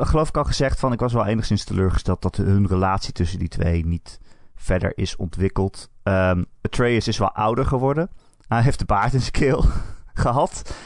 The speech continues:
Zijn stem is een octaaf lager volgens mij dan, eh, vergeleken met de vorige game. Ehm,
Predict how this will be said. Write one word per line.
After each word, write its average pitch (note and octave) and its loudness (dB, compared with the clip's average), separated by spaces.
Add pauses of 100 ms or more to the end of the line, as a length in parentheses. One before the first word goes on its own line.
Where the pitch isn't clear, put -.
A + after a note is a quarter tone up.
Zijn - -4
stem A2+ 0
is C#3+ 2
een C#3+ 2
octaaf C#3 2
lager C#3+ 2
volgens F3 2
mij F3 2
dan, F#3 2
eh, F3+ 2
vergeleken E3+ 0
met E3 -2
de - 0
vorige E3+ 2
game. E3 0 (1300)
Ehm, G#2+ 4